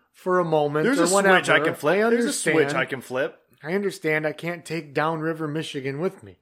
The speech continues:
Speaker 1: right?
Speaker 2: Nor
Speaker 1: Like,
Speaker 2: would I want to.
Speaker 1: I'm not, you know. I, well,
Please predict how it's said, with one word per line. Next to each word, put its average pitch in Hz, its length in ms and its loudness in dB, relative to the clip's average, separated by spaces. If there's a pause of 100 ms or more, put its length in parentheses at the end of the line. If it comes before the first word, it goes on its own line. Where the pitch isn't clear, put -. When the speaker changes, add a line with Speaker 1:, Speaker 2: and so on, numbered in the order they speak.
Speaker 1:
right? 160 340 -6 (680)
Speaker 2:
Nor 104 140 -10
Speaker 1:
Like, 156 140 0
Speaker 2:
would 139 120 -8
I 131 100 -6
want 123 300 -14
to. - 160 -20
Speaker 1:
I'm 147 80 -10
not, 170 260 -4
you 160 80 -6
know. 151 320 -12 (960)
I, 127 100 -18 (1600)
well, 139 320 -6